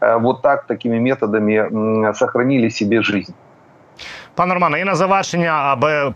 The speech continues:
Speaker 2: постав-, розставити всі крапки над "і" з Іриною Фаріон і те, що вона, а, а, розповідала про наших бійців на передовій. Її заблокували в Фейсбуці, і вона написала, що вона переходить в Telegram. Тільки от Telegram має російське коріння.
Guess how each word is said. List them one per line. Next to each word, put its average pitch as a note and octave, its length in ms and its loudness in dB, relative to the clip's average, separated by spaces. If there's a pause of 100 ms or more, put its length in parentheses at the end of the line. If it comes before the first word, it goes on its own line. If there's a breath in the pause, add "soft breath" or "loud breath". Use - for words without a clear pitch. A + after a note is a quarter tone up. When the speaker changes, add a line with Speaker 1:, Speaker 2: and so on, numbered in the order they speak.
Speaker 2:
постав-, D#3 480 2
розставити D3 440 0
всі C#3+ 220 -6
крапки C3+ 320 -6
над C3+ 200 -4
"і" C3+ 180 -2
з G#2 140 -6
Іриною B2 480 -4
Фаріон C#3+ 580 0
і C3 80 -4
те, B2+ 180 -4
що - 140 -8
вона, A#2 120 -2
а, G#2+ 640 -2
а, G2 280 -4
розповідала A2+ 520 -2
про A2 140 -6
наших A2 360 -4
бійців C#3 540 -4 (320 loud breath)
на B2 180 -2
передовій. A#2 640 -2 (280 loud breath)
Її C3+ 360 -2
заблокували C#3 920 2
в A2 280 0
Фейсбуці, B2 1000 -2
і D3+ 220 -4
вона B2+ 260 0
написала, B2+ 640 -2
що - 220 -4
вона B2 180 -2
переходить G#2+ 600 -2
в - 140 -8
Telegram. F2+ 400 -2
Тільки A2+ 220 -4
от A#2+ 220 0
Telegram C3 340 0
має C3+ 260 0
російське A#2+ 400 -6
коріння. E2 480 -4